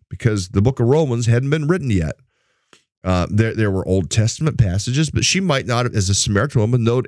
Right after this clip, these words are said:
any of those things. But what she knew was that she'd encountered Jesus. And what we need to be able to share is what we have encountered. You, you just teach what you know.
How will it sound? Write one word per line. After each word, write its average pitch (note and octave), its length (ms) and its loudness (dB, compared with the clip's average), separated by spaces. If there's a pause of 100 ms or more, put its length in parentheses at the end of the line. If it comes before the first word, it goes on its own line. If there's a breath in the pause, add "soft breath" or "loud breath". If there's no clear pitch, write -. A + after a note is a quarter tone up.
any F3+ 240 0
of C3 100 2
those F#2 280 0
things. G#2+ 280 0 (280 loud breath)
But A#2 160 0
what B2+ 320 2
she E3 340 0
knew G2 640 2 (1160)
was G2+ 160 2
that - 100 -4
she'd G2+ 220 2
encountered F2+ 480 0
Jesus. D#2+ 640 0 (1300)
And A#2 200 2
what C3+ 140 2
we C#3 140 2
need A#2 200 0
to G#2+ 60 4
be G2+ 120 2
able F#2+ 200 0
to - 140 -4
share F2+ 460 2
is D#2+ 260 -2
what F#2+ 420 0
we F#2+ 200 2
have E2+ 160 0
encountered. E2 580 0
You, F2+ 140 4
you A#2 100 2
just C3 200 -2
teach - 260 0
what - 120 2
you D#3 80 4
know. D3 220 2